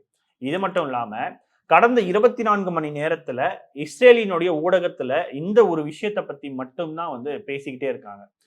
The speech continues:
பெஞ்சமின் நெத்தன்யாகு என்ன நினைச்சாருன்னா, எப்படியாவது காசா முழுவதுமே நம்ம கைப்பற்றி நம்ம ஒரு பெரிய ஆளா காட்டிக்கலாம் அப்படின்னு சொல்லி நினைச்சிருந்தாரு. ஆனால் நேற்று இஸ்ரேல் முழுவதுமே இது தொடர்பான எதிர்ப்புகள் தான் அதிகமா வந்துகிட்டு இருந்தது. குறிப்பா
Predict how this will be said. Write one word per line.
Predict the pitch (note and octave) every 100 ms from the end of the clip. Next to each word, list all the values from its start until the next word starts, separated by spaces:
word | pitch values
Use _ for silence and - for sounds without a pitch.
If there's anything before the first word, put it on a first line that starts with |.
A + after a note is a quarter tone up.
| _ _ _ B2+
பெஞ்சமின் | D3+ G#3+ G#3+
நெத்தன்யாகு | G3+ G3 F#3 F3 E3 D#3
என்ன | E3+ D#3+
நினைச்சாருன்னா, | D3 D3 C3 A2+ A#2 F#3 - _ _ _ -
எப்படியாவது | C#3 - B3 A#3 G#3+ G3+ F#3+ A#3+
காசா | F3 D#3 G3 G3+ A3
முழுவதுமே | F3 F#3 G3 F3+ F3+
நம்ம | G3+ F3
கைப்பற்றி | D#3 E3 F#3 F3+ D3 - F#3
நம்ம | E3+ C#3+
ஒரு | C3
பெரிய | E3 F#3 A3+
ஆளா | F#3+ F3+ F3+
காட்டிக்கலாம் | D#3+ D#3+ D#3 D3+ D3+
அப்படின்னு | C3 D3+
சொல்லி | D#3+ C3 D#3+
நினைச்சிருந்தாரு. | D3+ D3+ F3 C#3 A#2+ G#2 A2 G3+ G#3+ _ _ _
ஆனால் | A2 A#2 B2 D#3+ A#3 A#3 _ _ _ _
நேற்று | C#3+ F#3 G3 E3+
இஸ்ரேல் | F3 A#3+ A#3+ G#3+
முழுவதுமே | F#3 G#3 G3+ F3+ D3 D#3 G#3
இது | C#3 D3+
தொடர்பான | D3 E3+ F3+ D3+ D#3+
எதிர்ப்புகள் | D3 E3+ A#3 A3 E3+
தான் | C#3+ E3+
அதிகமா | D#3 C#3+ C#3+ D3 C3
வந்துகிட்டு | B2+ C3 B2
இருந்தது. | A2+ G#2+ G#2+ -
குறிப்பா | D#3 F#3 D3+ C3+